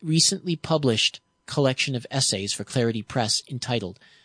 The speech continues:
Flashpoint in Ukraine, How the U S Drive for Hegemony Risks World War Three. Stephen Lendman is a two thousand eight Project Censored winner and two thousand eleven Mexican Journalists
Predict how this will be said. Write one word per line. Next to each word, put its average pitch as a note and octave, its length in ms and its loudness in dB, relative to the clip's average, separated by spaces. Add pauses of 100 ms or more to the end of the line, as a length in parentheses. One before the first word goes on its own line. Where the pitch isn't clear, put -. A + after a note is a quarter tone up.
(140)
Flashpoint C#3 640 2
in B2 120 -2
Ukraine, G#2 420 -4
How A#2+ 200 0
the A2+ 80 -2
U A#2+ 240 4
S B2 140 4
Drive B2 360 2
for C#3 140 -2
Hegemony A2+ 520 0
Risks G#2+ 540 0
World F#2+ 260 -2
War E2+ 220 -8
Three. D#2+ 420 -12 (1600)
Stephen G#3+ 440 6
Lendman C3+ 680 2
is A2+ 400 2
a - 100 -14
two - 220 0
thousand E3 440 4
eight C#3 240 -4
Project C#3 480 0
Censored C#3 600 0
winner G2 440 -2
and G#2+ 220 -6
two - 140 -4
thousand B2 400 2
eleven A#2 420 0
Mexican A2+ 480 -2
Journalists A#2 720 -4